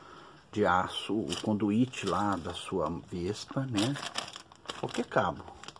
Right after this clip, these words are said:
E você, qualquer cabo sim, esses cabos que você tira o conduíte de dentro. For, se for o cabo de acelerador, não dá. Dá pra você emendar normalmente com um pedacinho de arame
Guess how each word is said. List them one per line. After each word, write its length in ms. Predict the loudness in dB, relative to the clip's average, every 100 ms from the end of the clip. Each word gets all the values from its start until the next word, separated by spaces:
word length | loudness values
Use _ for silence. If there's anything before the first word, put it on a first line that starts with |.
| -20 -20 -20 -18 -16 -16 -16 -16 -4
E 260 | 4 6
você, 460 | 6 4 4 0 -8 0
qualquer 320 | 2 4 2
cabo 260 | 4 4
sim, 320 | 4 -2 -4 -4 -4
esses 320 | -4 -4 -10
cabos 480 | 2 4 4 2 -2
que 160 | 0 0
você 400 | 0 -2 -6 -6
tira 580 | -6 0 2 2 0 -2
o 80 | -6
conduíte 600 | 2 4 6 4 4 0
de 100 | 0
dentro. 180 | -4
For, 200 | 0 2
se 160 | 2 0
for 240 | 6 8
o 40 | 8
cabo 480 | 4 4 6 4 -2
de 680 | -2 0 2 2 0 -4 -10 -18 -18 -10
acelerador, 680 | -2 2 6 6 6 8 8
não 180 | 10 8
dá. 220 | 6 2 -2 -12 -14 -20 -20 -14
Dá 300 | 4 8 8
pra 160 | 6 6
você 280 | 6 4 4
emendar 500 | 4 4 6 8 8
normalmente 580 | 4 4 2 2 -2
com 120 | -4 -4
um 20 |
pedacinho 400 | 0 -2 -2 0
de 80 | 0
arame 420 | 0 0 0